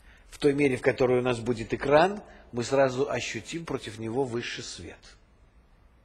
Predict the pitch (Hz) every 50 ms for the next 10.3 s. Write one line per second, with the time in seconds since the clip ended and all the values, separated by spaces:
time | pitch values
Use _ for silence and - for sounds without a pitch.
0 | _ _ - - 147 139 - 180 160 131 120 120 127 123 - 113 110 - 117 -
1 | 113 104 92 87 - 95 - - - 82 90 104 131 165 - - _ - - -
2 | - - - - - - - - - - - _ _ _ _ _ _ _ _ -
3 | _ _ _ - - - - - _ _ _ _ - - _ _ _ _ _ -
4 | - _ _ _ _ _ _ _ - _ _ _ _ _ - - - - 156 151
5 | 127 123 - 123 113 104 - - - 98 104 113 143 - - - _ - - -
6 | - - _ - 107 131 127 151 143 156 151 151 151 139 - - 139 131 120 117
7 | - - - - - - - - _ - 117 117 120 - 127 123 117 - 127 120
8 | 117 123 113 104 - - - - - - _ _ _ _ _ _ _ - 107 110
9 | 123 123 120 113 107 98 - 107 107 107 101 107 107 98 90 87 - - 90 92
10 | 92 95 113 139 175